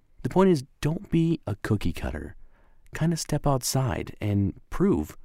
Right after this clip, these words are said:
you're worth the money, because we all know we are. But sometimes it's very easy to fall into a trap and just repeat the same methods and ideas over and over again because they're good. People will buy 'em. But you could turn a corner online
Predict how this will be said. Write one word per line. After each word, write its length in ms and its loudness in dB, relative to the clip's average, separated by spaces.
you're 180 0
worth 380 0
the 60 2
money, 420 0
because 300 -2
we 140 2
all 180 2
know 220 6
we 280 4
are. 480 -2
But 160 -2
sometimes 480 2
it's 120 -4
very 320 2
easy 280 -2
to 100 -4
fall 320 0
into 300 0
a 40 0
trap 400 0
and 180 -2
just 280 -4
repeat 460 0
the 120 -4
same 520 -2
methods 640 -4
and 460 -4
ideas 600 -2
over 240 0
and 120 0
over 200 0
again 320 -4
because 380 0
they're 160 2
good. 360 -2
People 260 2
will 80 4
buy 220 2
'em. 240 -4
But 200 0
you 120 2
could 260 0
turn 220 2
a 40 0
corner 400 4
online 560 0